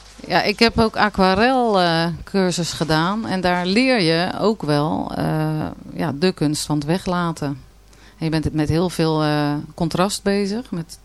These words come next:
eh, schaduw en wit, hè. Zoveel mogelijk wit.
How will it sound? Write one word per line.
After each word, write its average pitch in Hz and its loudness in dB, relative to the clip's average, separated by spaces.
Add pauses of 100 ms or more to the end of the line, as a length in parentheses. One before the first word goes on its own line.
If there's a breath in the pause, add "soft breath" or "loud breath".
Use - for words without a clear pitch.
eh, 165 -6 (240)
schaduw 160 -4
en 165 0
wit, 175 0
hè. 185 2 (920 loud breath)
Zoveel 175 -6
mogelijk 156 -4
wit. 170 -4